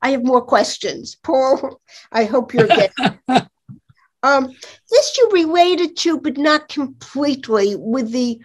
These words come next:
Speaker 1: royal family and an uncle and a niece. What was the opinion of Spartans of sexual relationship between biological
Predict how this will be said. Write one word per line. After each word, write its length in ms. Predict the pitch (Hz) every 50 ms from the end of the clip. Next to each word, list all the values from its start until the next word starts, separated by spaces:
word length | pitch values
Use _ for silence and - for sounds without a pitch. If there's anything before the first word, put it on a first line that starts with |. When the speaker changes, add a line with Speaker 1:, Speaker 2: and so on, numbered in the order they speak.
| _ _ _ _ _
Speaker 1:
royal 400 | 240 269 277 277 277 269 269 240
family 800 | 226 - - 262 240 226 220 214 185 156 127 107 95 98 104 _ _ _ _ _ _ -
and 160 | 220 240 240
an 260 | 233 233 220 - - - -
uncle 320 | 240 254 247 - 262 240 226
and 140 | 226 233
a 60 | 220 214
niece. 600 | 214 208 214 214 202 180 151 170 160 - - _ _ _ _ - - - - - - - _
What 320 | 233 226 311 359 - -
was 160 | 480 480 466 -
the 120 | 370 330
opinion 640 | 330 320 - - - 320 320 311 311 320 320 302 262
of 180 | - 254 247 -
Spartans 640 | - - - - 277 277 277 262 254 269 254 262
of 100 | 254 226
sexual 600 | - - - 285 254 262 262 - - 277 269 254
relationship 760 | 226 240 240 240 233 240 240 - - 247 220 - - 226 226 -
between 520 | 233 220 - - 247 240 233 233 208 220
biological 1040 | - 226 226 226 226 233 233 233 220 214 220 220 226 226 226 226 220 208 214 208